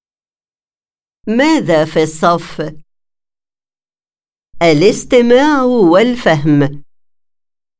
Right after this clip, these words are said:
ألف، استمع وحدد الصورة الصحيحة. أي صف؟ الصف كبير وواسع.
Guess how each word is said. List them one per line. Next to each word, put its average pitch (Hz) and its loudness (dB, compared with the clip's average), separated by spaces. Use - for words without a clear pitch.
ألف، 208 -2
استمع 220 0
وحدد 165 -2
الصورة 262 0
الصحيحة. 202 -2
أي 220 0
صف؟ 175 -4
الصف 277 -4
كبير 240 -2
وواسع. 180 0